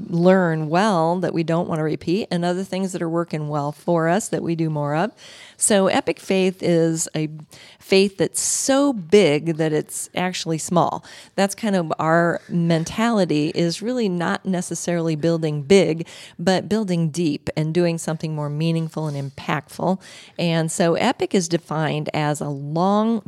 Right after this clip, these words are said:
poem, typically one derived from ancient oral tradition, narrating the deeds and adventures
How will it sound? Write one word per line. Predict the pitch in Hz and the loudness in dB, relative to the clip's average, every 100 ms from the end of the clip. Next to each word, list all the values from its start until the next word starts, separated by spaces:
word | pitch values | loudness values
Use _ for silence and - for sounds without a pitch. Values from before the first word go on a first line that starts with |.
| - | -8
poem, | - 156 143 175 214 - - - | -2 0 0 0 -2 -8 -20 -2
typically | 269 - - 220 202 | 0 0 0 2 2
one | 180 185 180 | 2 2 2
derived | 170 160 156 160 156 | 2 2 2 0 -4
from | - 160 147 147 - | -4 -2 0 -2 0
ancient | 175 202 - 214 | 0 2 0 -2
oral | - 165 156 | 0 2 2
tradition, | - 151 143 139 - 185 220 - - - | 0 -4 -2 -2 0 0 0 -4 -16 -4
narrating | 190 214 226 220 196 185 180 170 160 | 2 4 4 4 4 4 4 0 0
the | 156 | -2
deeds | 143 170 175 170 | -2 0 0 0
and | 165 | -2
adventures | 147 139 160 180 - 143 139 143 | -2 0 0 2 0 -4 -4 -6